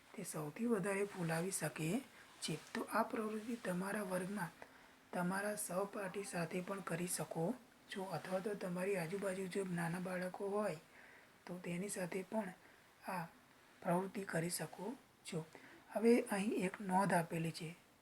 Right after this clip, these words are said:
એટલે કે એક સાવચેતી આપેલી છે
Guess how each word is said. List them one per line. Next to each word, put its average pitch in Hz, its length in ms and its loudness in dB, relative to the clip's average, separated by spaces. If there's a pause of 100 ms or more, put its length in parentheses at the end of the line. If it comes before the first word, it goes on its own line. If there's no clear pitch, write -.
(680)
એટલે 190 160 2
કે 214 120 0
એક 214 240 0
સાવચેતી 185 680 0
આપેલી 180 360 0
છે 160 260 -2